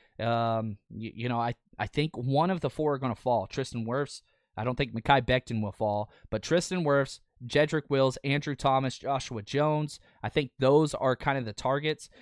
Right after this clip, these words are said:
If C J Henderson, the corner, falls to fifteen, that would be huge. Uh, Khalil, could Justin Jefferson be a wide receiver,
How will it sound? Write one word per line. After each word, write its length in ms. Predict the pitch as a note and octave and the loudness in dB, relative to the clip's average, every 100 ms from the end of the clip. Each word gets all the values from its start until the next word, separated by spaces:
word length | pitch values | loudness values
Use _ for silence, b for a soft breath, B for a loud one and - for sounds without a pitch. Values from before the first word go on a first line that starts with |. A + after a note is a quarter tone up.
| b B2 | b -4
If 300 | A#2+ A#2 - | -2 -2 -4
C 180 | C#3+ | -4
J 200 | C#3+ C3+ | 0 0
Henderson, 760 | A#2 A2 D3 D#3 - D3+ D3+ C#3+ _ | 2 -2 -2 -2 -4 -4 -4 -6 _
the 80 | A#2+ | -10
corner, 320 | - D3 D3 | -6 -4 -4
falls 300 | - D3 C3+ | 2 2 2
to 60 | C#3 | -2
fifteen, 360 | C#3 - D3 | -4 -2 -2
that 160 | A#2 A2 | 0 -2
would 100 | C3+ | -4
be 140 | C3 | -6
huge. 440 | B2 C#3 C#3+ C#3 - b b b | -6 -4 -4 -6 -14 b b b
Uh, 160 | A#2 A#2 | -2 -2
Khalil, 500 | - C3 C3+ D3 D#3 | -2 0 4 6 4
could 220 | - D3+ | 2 -2
Justin 360 | C#3+ C#3 - A#2+ | 2 0 0 -2
Jefferson 540 | C3 B2 D3 - D3 | 0 -2 -2 -2 -4
be 140 | C#3 C#3 | -2 0
a 40 | |
wide 240 | B2 C3 | 2 2
receiver, 560 | C3 - C#3 C3+ C3+ | 0 -6 -8 -6 -6